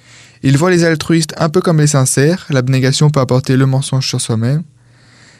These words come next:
Les sincères ont une relation correcte avec les audacieux parce que le courage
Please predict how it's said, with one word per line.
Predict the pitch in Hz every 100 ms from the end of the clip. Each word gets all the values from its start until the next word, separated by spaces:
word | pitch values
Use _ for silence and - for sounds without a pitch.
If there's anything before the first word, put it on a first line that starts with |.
| -
Les | 135 135 139
sincères | 147 147 156 143
ont |
une | 127 135
relation | 127 127 139 131 127
correcte | 127 - 160 135 143 -
avec | 127 123
les | 131
audacieux | 127 123 123 -
parce | 175 151 -
que | 131
le | 123 123
courage | - 135 139 139 139 135